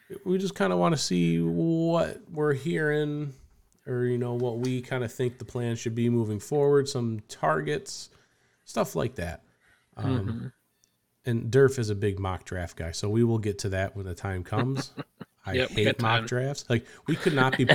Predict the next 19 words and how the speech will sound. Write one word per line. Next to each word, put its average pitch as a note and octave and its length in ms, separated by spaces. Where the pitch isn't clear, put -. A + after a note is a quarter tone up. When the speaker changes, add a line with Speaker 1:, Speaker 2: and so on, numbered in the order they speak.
Speaker 2:
<laughs> - 200
Speaker 1:
two C3+ 240
different A#2 500
people G#2 300
when G2 100
it G2+ 100
comes G2 420
to, G2 100
like, F2+ 200
the G2 60
draft. E2+ 420
I B2 160
just C3 300
show B2+ 160
Speaker 2:
Right. A2 100
Speaker 1:
up A#2 240
on G#2 200
draft G2 360
day C3+ 300